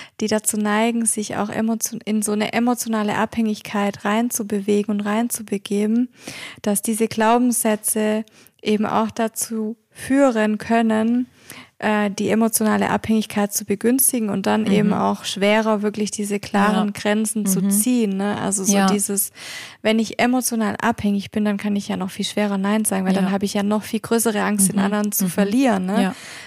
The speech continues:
Speaker 1: Weil dann male ich in meinem Kopf das Horrorszenario aus, wenn ich jetzt Nein sage, verliere ich den Menschen.
Speaker 2: Ja.
Speaker 1: Dann ist er weg.
Speaker 2: Ja,
Speaker 1: Dann bin ich
Speaker 2: oder
Speaker 1: alleine.
Speaker 2: auch, äh, verliere ich den Job.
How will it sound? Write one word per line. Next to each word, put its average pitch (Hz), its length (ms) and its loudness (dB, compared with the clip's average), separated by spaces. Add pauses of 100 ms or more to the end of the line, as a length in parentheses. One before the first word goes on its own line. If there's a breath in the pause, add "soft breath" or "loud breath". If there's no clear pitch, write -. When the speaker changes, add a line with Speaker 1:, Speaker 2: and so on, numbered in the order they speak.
(120)
Speaker 1:
Weil 208 120 2
dann 208 180 2
male 220 240 2
ich 247 160 -2
in 220 140 0
meinem 208 300 -2
Kopf - 320 -6
das - 240 -4
Horrorszenario 233 880 0
aus, 226 280 0
wenn 214 80 0
ich 208 120 -2
jetzt - 240 -2
Nein 214 260 4
sage, 202 300 0
verliere 214 340 4
ich 196 100 2
den 185 200 0
Menschen. 185 300 0
Speaker 2:
Ja. 190 200 4 (200)
Speaker 1:
Dann 202 120 0
ist 202 140 2
er 196 120 4
weg. 190 260 0 (100)
Speaker 2:
Ja, 196 140 4
Speaker 1:
Dann 202 100 4
bin 208 100 6
ich 208 100 6
Speaker 2:
oder 214 200 6
Speaker 1:
alleine. 190 180 6
Speaker 2:
auch, 185 240 2 (120)
äh, 175 260 0
verliere 175 340 0
ich 156 60 -4
den 165 180 -2
Job. 208 300 2